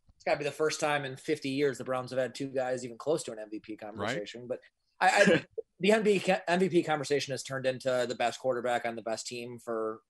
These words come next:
Speaker 1: a little while now, or the best quarterback on a good team, at least for a little while. I think Prescott stays in the conversation right now because it's too early to say the Cowboys are terrible, even though they've started one and three, and he's, he's put up huge numbers. So if you're,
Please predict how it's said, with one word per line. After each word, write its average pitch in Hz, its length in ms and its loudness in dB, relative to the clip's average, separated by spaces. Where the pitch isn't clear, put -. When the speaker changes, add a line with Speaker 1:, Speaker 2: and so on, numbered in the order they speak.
Speaker 1:
a 123 100 -2
little 131 300 -2
while 127 320 2
now, 131 180 2
or 120 80 2
the 123 60 -4
best 147 200 0
quarterback 127 360 -2
on 104 60 -8
a 101 60 -12
good 123 240 -8
team, 143 220 -8
at 139 140 -10
least 139 180 -6
for 147 140 -4
a - 20 -2
little 147 180 0
while. 147 400 4
I 151 120 4
think 147 260 -4
Prescott 160 480 4
stays 156 480 0
in 165 120 -2
the 165 80 0
conversation 156 720 -4
right 147 220 0
now 147 200 0
because 135 220 -6
it's - 140 -14
too 147 240 -8
early 135 300 0
to 120 80 -6
say 131 180 -2
the 120 80 -4
Cowboys 123 440 -2
are 113 100 -4
terrible, 147 540 0
even 127 200 -4
though 120 140 -2
they've 117 160 -4
started 131 340 -2
one 120 180 -4
and 113 120 -10
three, 135 260 -4
and 123 100 -8
he's, 120 200 -10
he's 196 180 -2
put 202 180 6
up 160 140 6
huge 147 300 0
numbers. 165 500 0
So 131 240 2
if 127 120 0
you're, 151 220 4